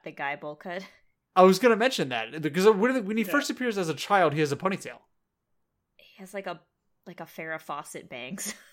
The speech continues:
Speaker 1: <laughs>
Speaker 2: Yeah.
Speaker 3: <laughs> Yeah. He, it's an extremely good look.
Speaker 1: <laughs> And the headband around his forehead, too.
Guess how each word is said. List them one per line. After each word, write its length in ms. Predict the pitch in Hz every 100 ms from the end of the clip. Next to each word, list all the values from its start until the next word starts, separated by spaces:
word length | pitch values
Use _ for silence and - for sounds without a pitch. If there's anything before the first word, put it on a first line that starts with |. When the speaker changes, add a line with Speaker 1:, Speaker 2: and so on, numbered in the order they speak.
| _
Speaker 1:
<laughs> 360 | - - - 294
Speaker 2:
Yeah. 240 | 147 123 -
Speaker 3:
<laughs> 60 | _ _ -
Yeah. 420 | 196 160 143 104 - - - - - _ _
He, 200 | 160 175
it's 140 | 165
an 140 | 165 139
extremely 500 | 123 - 156 131 120
good 280 | 127 110 113
look. 220 | 104 - - _ 269
Speaker 1:
<laughs> 100 | - 277 - - _ - _ _
And 220 | 202 196
the 60 | 196
headband 460 | 185 170 170 165
around 280 | 160 143 147
his 140 | 160 -
forehead, 400 | 151 - - -
too. 220 | 147